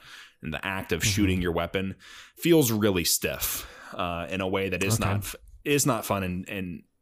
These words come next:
Speaker 1: uh, is not very enjoyable. Like, hiding behind cover and just, like, just generally moving around and jumping and doing all of the th-, all of the things that you would expect to do in a game like Call of Duty or in a game like Destiny,
Speaker 2: Mm-hmm.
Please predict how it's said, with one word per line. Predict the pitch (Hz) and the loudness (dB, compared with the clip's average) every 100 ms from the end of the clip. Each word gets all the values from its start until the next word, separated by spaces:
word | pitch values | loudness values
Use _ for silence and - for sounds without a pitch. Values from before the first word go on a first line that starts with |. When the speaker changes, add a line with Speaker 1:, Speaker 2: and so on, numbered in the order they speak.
| - | -8
Speaker 1:
uh, | 90 80 | -6 -6
is | - 101 | -4 -4
not | 95 82 | -4 -4
very | 87 76 | -4 -4
enjoyable. | 80 64 - - 65 | -8 -10 -12 -14 -10
Like, | 85 | -10
hiding | - 123 120 117 | -4 0 2 4
behind | 104 104 90 | 2 0 -4
cover | - 110 104 95 90 - - - - _ _ _ - | 0 0 2 0 -2 -10 -20 -20 -20 _ _ _ -4
and | 120 107 | 0 2
just, | 135 - | 2 2
like, | 120 110 | 2 0
just | 123 135 - | -2 -2 2
generally | 156 190 120 | 2 4 4
moving | 95 123 143 147 | 6 6 6 4
around | 110 117 123 | 2 2 2
and | 107 | 2
jumping | 92 104 110 117 113 | 0 0 2 2 2
and | 110 95 90 90 87 | -2 -4 -6 -6 -2
doing | 110 113 | 2 2
all | 107 104 | 2 0
of | |
the | 98 | -2
th-, | 87 101 | -6 -10
all | - 98 | -2 0
of | 101 | 0
the | 95 | -2
things | 104 95 | -2 -2
that | 101 | -2
you | 98 | -2
would | |
expect | 90 - 92 - | -2 -2 -4 -4
to | |
do | 95 95 | -4 -2
in | 92 | -4
a | |
game | 87 87 87 | -4 -6 -6
like | 82 | -8
Call | - 98 | -4 -2
of | 87 | 0
Duty | 107 98 76 | 2 2 0
or | 76 | -6
in | |
a | 85 | -6
game | 92 98 | -4 -4
like | 98 | -4
Destiny, | 104 101 - 85 78 | -4 -2 -2 -4 0
Speaker 2:
Mm-hmm. | 117 110 | 0 2